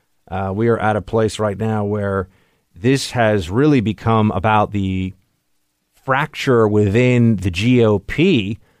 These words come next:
as much as it is about the Democrat versus Republican aspect of this. And look, Trump, Trump has, has been supp-, he's been supportive. He's had the robo-, he's got the robocalls out there.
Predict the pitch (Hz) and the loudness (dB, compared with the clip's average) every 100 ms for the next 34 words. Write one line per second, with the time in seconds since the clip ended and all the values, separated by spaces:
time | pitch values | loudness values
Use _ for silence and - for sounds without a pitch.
0 | _ - 110 95 120 120 120 107 107 110 | _ -4 -2 0 0 0 0 0 2 2
1 | 110 101 98 104 104 98 - - - - | 0 0 0 0 0 -4 -8 -18 -20 -20
2 | - _ _ _ 110 101 98 95 98 117 | -20 _ _ _ -18 -16 -14 -10 -4 -2
3 | 113 - 117 95 113 98 101 92 87 127 | -2 2 2 2 0 0 -4 -4 -2 0
4 | 147 107 101 95 92 - 90 - 95 87 | 0 -2 -4 -6 -6 -10 -12 -10 -12 -10
5 | 90 87 - _ _ _ _ _ - 101 | -12 -12 -16 _ _ _ _ _ -14 -8
6 | 101 101 120 147 - 131 139 - _ _ | -6 -4 -4 -4 0 0 0 -8 _ _
7 | - 143 175 135 147 151 139 - _ _ | -4 -2 0 2 2 2 0 -10 _ _
8 | - 123 127 143 143 135 - 120 120 107 | -12 -8 -4 -2 0 -4 -6 -4 -4 -4
9 | 135 123 117 - 151 170 185 175 - 120 | -6 -6 -8 -2 2 4 2 0 -4 -4
10 | 107 117 113 110 110 147 135 113 107 131 | -2 0 0 0 2 2 2 0 0 0
11 | 117 104 131 147 147 147 143 135 135 135 | -2 0 2 2 2 2 2 4 2 0
12 | 143 135 135 | 0 2 2